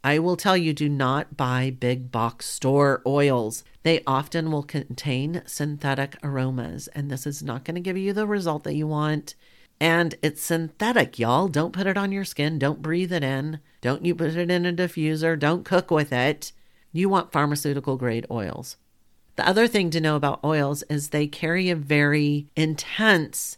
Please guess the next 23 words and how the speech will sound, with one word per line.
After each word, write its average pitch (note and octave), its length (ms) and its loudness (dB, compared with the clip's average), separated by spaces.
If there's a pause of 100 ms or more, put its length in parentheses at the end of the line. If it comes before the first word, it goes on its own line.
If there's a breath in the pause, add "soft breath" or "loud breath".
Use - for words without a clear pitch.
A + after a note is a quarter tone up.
(140)
frequency E3+ 960 2
because F#3 420 2
they F3+ 200 6
are E3+ 160 4
so E3+ 960 4
concentrated. C3 960 -2 (440)
So E3+ 380 4
a F3 120 4
little F3 640 4
goes F3 400 6 (100)
a F3+ 220 6
really G3 680 6
long D#3+ 600 2
way. C3 540 0 (200)
And E3 140 0
if E3+ 140 -2
you F#3 200 2
have A3 200 0
not A3 220 0
been G#3+ 180 0
using G3+ 560 0
essential E3+ 500 -2
oils, E3 480 2